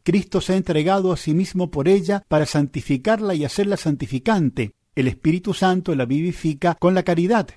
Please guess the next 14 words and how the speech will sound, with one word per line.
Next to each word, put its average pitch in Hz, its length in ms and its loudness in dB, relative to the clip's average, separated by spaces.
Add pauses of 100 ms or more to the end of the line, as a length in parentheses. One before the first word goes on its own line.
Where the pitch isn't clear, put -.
(220)
En 135 160 0
la 117 60 0
Iglesia 117 360 -4
se 196 100 -2
encuentra 143 600 0
la 120 240 -2
plenitud 180 420 2
de 160 80 0
los 113 160 -4
medios 190 580 0
de 117 100 -2
salvación. 135 840 -2 (380)
La 208 80 -2
santidad 208 580 0